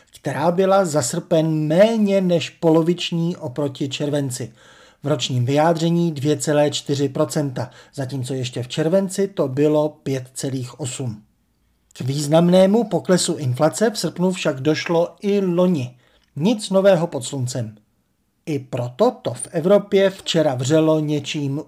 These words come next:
úplně jiným. Evropská komise včera oznámila, že letos unijní ekonomika neporoste o jedno procento,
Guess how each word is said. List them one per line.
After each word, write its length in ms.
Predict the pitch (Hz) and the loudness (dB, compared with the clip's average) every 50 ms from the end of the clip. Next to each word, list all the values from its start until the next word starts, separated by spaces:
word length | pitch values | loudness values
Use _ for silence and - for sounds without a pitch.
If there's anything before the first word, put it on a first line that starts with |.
| _ _ | _ _
úplně 480 | 233 214 202 208 - 185 170 165 160 | -6 -6 -4 0 0 0 2 2 0
jiným. 440 | 147 131 127 127 120 120 117 107 107 - - _ _ _ _ _ _ _ _ _ _ _ _ _ _ _ _ | 0 0 -2 -4 -4 -4 -6 -10 -12 -18 -20 _ _ _ _ _ _ _ _ _ _ _ _ _ _ _ _
Evropská 520 | - 156 147 151 135 - - - 139 131 | -2 0 0 0 -2 -2 -4 -4 -4 -2
komise 480 | 123 - 135 127 131 151 156 - 220 220 | -2 -2 -2 -2 0 -2 0 0 -2 -2
včera 280 | 214 - 180 160 147 135 | 0 0 0 0 0 0
oznámila, 640 | 147 123 135 151 151 147 147 151 151 170 214 214 - - - - _ - | -2 -2 0 2 2 2 2 2 4 4 2 0 -2 -8 -20 -20 _ -8
že 220 | 135 120 143 156 | -2 0 2 2
letos 720 | 147 139 131 127 127 123 127 - 170 214 254 - - - - | 4 2 2 0 -2 -2 0 2 2 2 4 2 -2 -6 -2
unijní 540 | - 202 180 175 170 170 165 156 151 156 - | 2 4 4 6 6 4 4 2 0 0 -2
ekonomika 720 | 156 143 127 - 160 160 160 170 180 180 180 - 185 180 | -6 -6 -2 0 2 2 2 2 2 0 0 2 2 2
neporoste 960 | 180 175 170 170 180 202 208 208 240 233 214 196 170 - - - 196 202 196 - | 2 2 2 4 4 2 4 2 2 4 4 4 2 0 -2 0 0 0 0 0
o 200 | - 147 135 131 | -2 -4 -2 -2
jedno 600 | 127 123 120 127 135 131 117 127 139 147 156 160 | -2 -2 -2 -2 -2 -2 -2 -2 0 0 0 0
procento, 680 | - 170 170 170 - - 202 202 202 202 214 214 220 | 0 0 -2 0 0 0 0 0 0 2 2 2 2